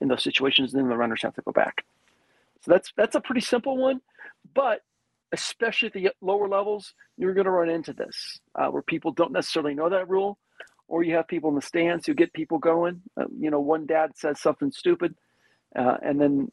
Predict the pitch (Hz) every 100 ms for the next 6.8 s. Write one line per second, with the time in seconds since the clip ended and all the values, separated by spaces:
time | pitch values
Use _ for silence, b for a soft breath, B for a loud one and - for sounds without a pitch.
0 | - - 139 131 120 127 165 156 143 -
1 | 143 143 135 147 131 - 147 135 117 B
2 | B B B - 147 165 156 151 131 139
3 | 143 139 143 143 - 160 143 - 135 135
4 | - _ _ _ - 139 160 156 165 156
5 | 143 - 156 - 147 - - 151 156 170
6 | 170 117 - 131 123 - -